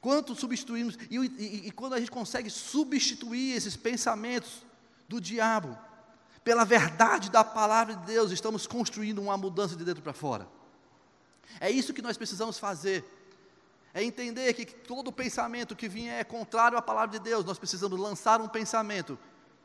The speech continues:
de acordo com a vontade de Deus. Foi assim que Jesus fez na sua tentação.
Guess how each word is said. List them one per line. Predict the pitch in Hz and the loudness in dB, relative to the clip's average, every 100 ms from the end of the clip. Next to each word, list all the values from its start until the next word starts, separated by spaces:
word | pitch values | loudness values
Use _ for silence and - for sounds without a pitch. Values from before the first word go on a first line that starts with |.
| _ | _
de | 160 | -10
acordo | 156 170 147 | -6 -6 -6
com | 139 | -6
a | |
vontade | 123 120 113 - | -8 -8 -8 -10
de | - 98 | -18 -20
Deus. | 87 - - _ _ _ _ _ _ _ _ _ | -20 -20 -20 _ _ _ _ _ _ _ _ _
Foi | 220 | 4
assim | 226 254 269 | 4 2 -2
que | 233 | -2
Jesus | 247 214 254 - | -4 -4 -8 -2
fez | 247 240 | -2 0
na | 202 | -4
sua | - 233 | -6 -6
tentação. | 220 214 202 - 226 214 | -4 -4 -4 -4 -6 -6